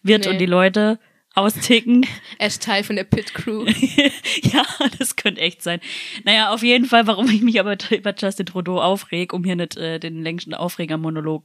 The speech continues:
Speaker 1: ähm, seit Bitch Charming gestartet ist, draus ma-, werden zu lassen. Wobei ich hatte, ich hatte auf jeden Fall schon längere
Speaker 2: Ja.
Speaker 1: Aufregermonologe. Ähm, Canada's Drag Race legt immer sehr viel Wert darauf,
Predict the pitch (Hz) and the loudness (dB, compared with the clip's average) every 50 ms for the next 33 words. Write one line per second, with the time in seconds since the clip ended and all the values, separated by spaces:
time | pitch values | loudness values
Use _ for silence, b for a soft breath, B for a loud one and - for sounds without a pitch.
0 | _ - - - - 160 156 151 156 156 156 156 156 - - 165 156 156 - - | _ -16 -12 -8 -6 -6 -4 -4 -4 -4 -6 -6 -8 -8 -6 -4 -4 -6 -6 -10
1 | _ - - - - - - - 165 160 170 170 156 151 147 - - 151 143 135 | _ -14 -8 -6 -6 -6 -4 -2 -2 0 0 -2 -2 -4 -6 -6 -4 -6 -6 -6
2 | 139 - 156 - - - - 143 143 151 - - - _ _ _ - 151 156 - | -8 -14 -14 -14 -12 -8 -8 -6 -6 -6 -8 -10 -12 _ _ _ -10 -10 -10 -12
3 | _ - 160 156 156 151 147 160 - - 160 156 156 160 160 - 185 190 B B | _ -10 -8 -6 -6 -4 -4 -4 -6 -4 -2 -2 -2 -2 0 0 -2 -2 B B
4 | B B B B B B - 170 156 - 156 139 147 - _ 175 - 190 160 139 | B B B B B B -10 -10 -8 -8 -8 -8 -8 -10 _ -2 -2 2 2 2
5 | 127 - - 135 123 127 - 131 127 - 131 131 123 131 143 139 131 - 131 - | 0 0 -4 -8 -8 -8 -8 -8 -8 -6 -6 -6 -6 -4 -2 0 0 0 0 0
6 | 139 147 - - 156 143 156 151 151 156 156 160 160 160 160 165 160 180 190 196 | -2 -4 -2 -4 -2 -2 0 0 2 2 2 2 2 2 2 2 2 0 -2 -2
7 | B B B B B B B B B B B B _ 180 185 190 190 190 190 196 | B B B B B B B B B B B B _ 0 2 2 2 2 2 0
8 | 202 202 190 _ _ _ _ _ _ _ _ _ _ _ - - _ _ _ _ | 0 -2 -4 _ _ _ _ _ _ _ _ _ _ _ -20 -20 _ _ _ _
9 | _ - - 180 196 208 202 202 202 - - 202 196 196 - 196 190 190 185 - | _ -8 -4 0 2 4 4 4 2 2 2 2 2 2 4 4 4 4 2 2
10 | 208 185 175 _ - - 180 180 175 175 170 - - - - 175 170 170 170 175 | 0 -2 -2 _ -6 -4 -2 0 2 0 0 0 -4 -2 -2 0 2 2 4 4
11 | 175 175 170 - 180 170 160 165 165 160 160 156 156 - 160 151 156 156 156 156 | 2 2 0 -4 -4 -2 -2 -2 -2 0 0 0 0 -2 -6 -4 -2 -2 0 0
12 | 151 151 151 156 156 - - | 0 0 0 -2 -4 -8 -14